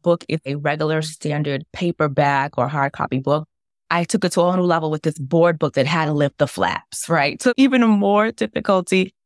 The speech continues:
trying to find, how am I going to print it? Who can I go to to print this? How much is it gonna cost?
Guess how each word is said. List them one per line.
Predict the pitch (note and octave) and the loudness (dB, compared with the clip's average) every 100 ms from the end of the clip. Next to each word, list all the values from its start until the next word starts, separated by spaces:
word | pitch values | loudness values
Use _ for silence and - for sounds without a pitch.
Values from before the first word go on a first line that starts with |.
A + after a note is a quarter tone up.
| _ | _
trying | - G3 F#3+ | -2 0 2
to | F3+ | -2
find, | - F3+ E3+ E3 E3 | 0 2 2 2 -2
how | - G3+ | -2 0
am | G#3+ | 0
I | G#3 | -2
going | F3+ F3+ E3+ | 0 0 0
to | - D#3+ D#3 _ _ | -2 -4 -6 _ _
print | F3+ E3+ E3 | 0 0 -2
it? | - - - | -6 -8 -10
Who | - G#3 G3 | 0 0 0
can | F#3+ E3+ | -2 -2
I | D#3 | 0
go | D3+ C#3+ | -2 -4
to | - - | -6 -8
to | - | -6
print | - - - | -4 -6 -6
this? | - | -6
How | F3 | -4
much | F3 | -2
is | F3 | -2
it | E3 | -2
gonna | D#3+ D3+ | -2 -2
cost? | - C#3+ - - | 0 0 0 -4